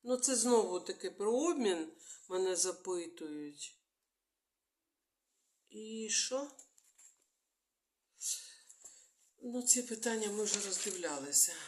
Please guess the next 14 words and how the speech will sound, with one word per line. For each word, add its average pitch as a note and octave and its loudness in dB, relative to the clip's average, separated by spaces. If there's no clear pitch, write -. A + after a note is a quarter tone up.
Повторюватися G3+ -2
не F#3+ -4
буду. D3+ -6
Ну, F4+ -2
в - -12
цілому, A#3+ 0
на G3 -6
сьогодні G#3 -4
ми A#3 -4
тут A3+ -8
розібралися, D#3+ -2
да? F#3 -8
Давайте C4 0
подивимося. D3+ -2